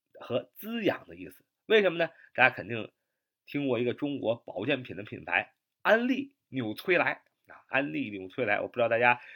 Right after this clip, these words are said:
听没听过这个广告啊？我小的时候天天被这个广告所这个洗脑啊，安利纽崔莱。所以纽崔莱，纽崔，nutri，N U T R I，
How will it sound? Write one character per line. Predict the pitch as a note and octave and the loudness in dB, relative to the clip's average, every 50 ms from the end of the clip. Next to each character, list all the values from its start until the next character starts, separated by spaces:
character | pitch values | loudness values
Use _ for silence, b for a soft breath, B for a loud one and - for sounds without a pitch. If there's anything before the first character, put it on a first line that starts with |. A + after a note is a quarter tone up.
| B B | B B
听 | - - B2+ A#2 | -16 -12 -12 -10
没 | A2 | -8
听 | B2 B2+ | -8 -8
过 | A#2 A2+ | -6 -6
这 | A#2+ | -6
个 | A2+ A2 G2 | -6 -8 -10
广 | - - D2 E2+ F#2+ | -10 -10 -12 -6 -2
告 | C3 C3 A2+ F#2 | 2 2 4 4
啊？ | E2 D#2+ - F2+ | 2 -2 -4 -8
我 | B2+ A#2 | -8 -4
小 | - A2+ G2 | -4 -2 -2
的 | G#2 G2+ | -2 -2
时 | - A2 | -4 -4
候 | A2 A2 A2 G2+ - | -4 -4 -4 -6 -6
天 | _ - D3+ D3+ | _ -6 -6 -2
天 | C3+ C3 B2 B2+ B2+ B2 | 0 0 0 0 -2 -2
被 | C3+ A#2+ | -4 -2
这 | G#2+ A#2+ | -2 -4
个 | A2 G#2 | -6 -6
广 | G2 G#2 G2+ A2 | -6 -6 -2 2
告 | B2+ A#2+ G#2 B B B B B B B B | 4 4 4 B B B B B B B B
所 | _ - F#2 F2+ G2 A2 | _ -6 -4 -4 -2 -2
这 | A#2 A2 | -4 -4
个 | - G2 F2 F2 - - | -4 -2 0 0 -2 -2
洗 | - - - | -2 0 2
脑 | D#3 A2 G2+ G2+ - - _ | 2 2 2 0 -2 -6 _
啊， | G#2+ G#2 - _ | -14 -14 -14 _
安 | - F3+ G#3 G#3+ A3 B3 C4+ | -4 -2 -2 -2 -2 -4 -6
利 | C#4 B2+ B2+ - _ | -6 -6 -8 -10 _
纽 | A#2+ A#2 A#2 G2 F#2 | -12 -10 -10 -10 -10
崔 | - - - D3 | -14 -8 -4 -4
莱。 | A#2+ A2 F#2+ - - b b b b _ | -4 -4 -6 -8 -12 b b b b _
所 | - A3+ | -2 -2
以 | A#3+ A3+ B B B B B - | -2 -2 B B B B B -2
纽 | D3+ D#3+ - | 2 2 2
崔 | - - D4 C4+ | 4 6 8 8
莱， | A#3+ - - - - _ _ _ _ _ _ _ _ _ _ _ _ _ _ _ _ _ _ | 8 6 4 -2 -6 _ _ _ _ _ _ _ _ _ _ _ _ _ _ _ _ _ _
纽 | - C#3 E3 D3+ C#3+ | -4 0 2 2 2
崔 | C#3 - A#3+ G3 C4+ C#4 - - _ _ _ _ - | 4 6 6 6 6 4 0 -10 _ _ _ _ -12
，nutri，N | C3 F3 A#3 C4+ C4 - - - G2+ C2+ - _ _ _ _ _ - - _ - D#3+ G3 A3 F#3+ | -4 0 2 2 2 0 -4 -8 -10 -10 -10 _ _ _ _ _ -20 -18 _ -2 0 0 0 0
U | D#3 D3+ C#3 | 0 0 0
T | C#3 - - C#3+ | -2 -4 -4 -4
R | B2+ C3 C3+ | -2 0 -2
I， | C3 A2 G2+ - | -2 -4 -6 -10